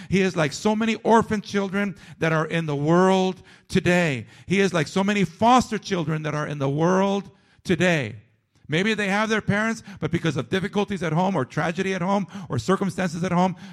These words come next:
their, the parents are not able to take care of them. And so now they become orphans or part of the foster care system. According to unicef, almost ten thousand children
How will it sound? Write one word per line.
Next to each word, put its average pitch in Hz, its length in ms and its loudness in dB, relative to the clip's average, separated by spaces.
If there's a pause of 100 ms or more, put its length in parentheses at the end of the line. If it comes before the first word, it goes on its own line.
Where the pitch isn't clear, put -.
their, 147 140 -2
the 135 180 -6
parents 180 360 -2
are 151 80 -6
not 170 140 -6
able 160 140 -6
to 139 100 -6
take 175 220 -4
care 190 180 -2
of 196 80 -4
them. 196 160 -2 (180)
And 139 100 -10
so 143 120 -6
now 160 160 -2
they 180 100 -2
become 147 320 -4
orphans 226 440 0
or 175 120 -2
part 160 240 -4
of 143 60 -8
the 131 80 -6
foster 160 360 -8
care 156 220 -8
system. 117 460 -12 (280)
According 226 460 0
to 226 100 -4
unicef, 190 640 -2 (840)
almost 170 500 0
ten 247 400 -2 (320)
thousand 202 520 0
children 151 600 -2